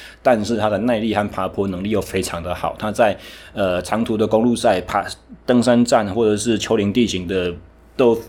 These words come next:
能力都非常的强。所以其实第二位，今年第二位穿上黄衫的是 Wout van Aert 这一位选手。那后来不知道到第几站的时候，他把这个优势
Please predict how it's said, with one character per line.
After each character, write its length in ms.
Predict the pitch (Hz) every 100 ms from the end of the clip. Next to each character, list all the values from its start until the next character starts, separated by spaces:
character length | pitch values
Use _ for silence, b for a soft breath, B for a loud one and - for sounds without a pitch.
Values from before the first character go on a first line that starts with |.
| - - 123 -
能 160 | 104
力 80 | 120
都 100 | 123
非 140 | 110 113
常 160 | 92
的 100 | 90
强。 220 | 87 - 82
所 180 | - 165
以 100 | 135 B B
其 160 | - 139
实 300 | 143 143 143 B B B _ _
第 200 | 170 147
二 180 | 156 135
位， 260 | 143 131
今 200 | 107 147
年 180 | 151 127
第 160 | 139 160
二 160 | 160 139
位 220 | 143 120
穿 320 | - 131 131
上 260 | 127 143 117
黄 280 | 101 101 107
衫 240 | 120 110
的 140 | 107
是 180 | 95 -
Wout 200 | 110 104
van 180 | - 101
Aert 220 | 98 92 -
这 160 | -
一 60 | 101
位 320 | 101 101 90
选 240 | 87 95 98
手。 220 | 90 92
那 260 | 131 123 - -
后 300 | - - 156
来 120 | 113
不 140 | 101 135
知 60 |
道 60 | 107
到 120 | 131
第 100 | 127
几 300 | - - 85
站 240 | 85 127 104
的 80 |
时 200 | 98 -
候， 320 | 92 120 104 B B B
他 100 | 123
把 140 | 120
这 120 | 95 120
个 300 | 113 104 104
优 240 | 117 117
势 380 | 120 135 117